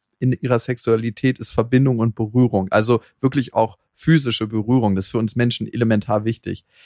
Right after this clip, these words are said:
Ich glaube, wir müssen auch mal eine Folge, eine extra Folge zum Thema Verbindung und Berührung machen. Und für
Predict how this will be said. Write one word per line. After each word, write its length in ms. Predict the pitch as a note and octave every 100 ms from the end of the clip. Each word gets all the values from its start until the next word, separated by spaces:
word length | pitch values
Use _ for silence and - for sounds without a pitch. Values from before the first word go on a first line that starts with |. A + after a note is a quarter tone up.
| _
Ich 60 | -
glaube, 160 | A#2+
wir 60 | B2+
müssen 240 | C3 C#3+ A2+
auch 100 | A#2
mal 120 | A#2
eine 100 | A2
Folge, 300 | - B2 A#2
eine 120 | G#2+
extra 260 | D2 - G#2+
Folge 300 | - A2+ G#2
zum 140 | -
Thema 220 | G2 G#2 G2+
Verbindung 420 | G2+ A#2+ B2 A2+
und 100 | G2+
Berührung 420 | G2 A2+ A#2 G2+
machen. 300 | - G2 G#2 - _ _ _
Und 260 | B2 A#2+ - _ _ _ _
für 360 | - C#3 C#3